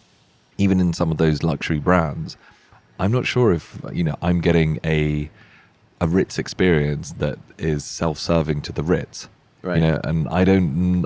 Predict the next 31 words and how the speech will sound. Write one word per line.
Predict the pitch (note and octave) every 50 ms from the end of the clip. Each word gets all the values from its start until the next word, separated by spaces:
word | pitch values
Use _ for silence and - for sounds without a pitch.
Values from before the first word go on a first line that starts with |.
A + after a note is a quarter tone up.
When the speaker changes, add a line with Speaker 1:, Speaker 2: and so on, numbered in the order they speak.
| - -
Speaker 1:
I'm | G2 G#2 G#2
not | G#2+ - -
sure | - - G#2 G2+ F#2 E2 D#2
if | C#2+ -
basically, | - E2 D#2 D2 - D2+ - D#2+ D2+
like, | D2+ D#2 D#2 D2+ - - - - - - - _ _
their | - D2+ E2 E2+ E2 D#2
decisions | D#2+ D2+ - - F2+ E2+ D2+ D2+ D2+ D2+ D2 D2
or | D2+ D#2+
their | D2 - D#2+ D#2 D#2 D#2 D2+ D2+ D#2 - - - - - - - _ _
recommendations | - F2+ E2 - F2+ E2+ D#2+ D#2 D2+ E2+ E2+ E2 - - D#2+ D#2 - - - - - - _ _ _ _ _ _
are | - F#2 F2 E2
actually | D#2+ D#2 - - - - E2+ D#2 D#2+ D2+ D2 D2 D2 D2 D2 - - - _ _ - F2
driving | D#2+ - E2 D#2+ D#2+ D#2+ D#2+ D2 D#2+ D#2 D2+ D2 D2 C#2+ D2 -
the | - D#2+
best | C#2+ - E2 D#2 - - - - -
possible | - F2+ E2 - - E2 D2+ D2+ D2 C#2+ C#2+ -
experience | - - - - - - F2+ E2+ D#2+ D2+ D2 C2+ - -
that | - - - -
I | F2 E2+ D#2+ D#2+
can | - - D2+
experience. | C#2+ - - - E2+ D#2 D2+ D2 C2 C2 C#2 G#2 - - - -
Speaker 2:
Yeah. | G2+ F#2 E2
Speaker 1:
You | E2
know, | F#2+ G2
and, | G#2+ G#2+ A2 F#2+ -
like, | D2 E2 D#2+ - - - -
I'm, | - E2 D#2 - - - - -
I'm | - D#2+ E2
probably | - G2+ G2 F#2 F2+
being | D#2 F2 F2 E2+ D#2+ D2+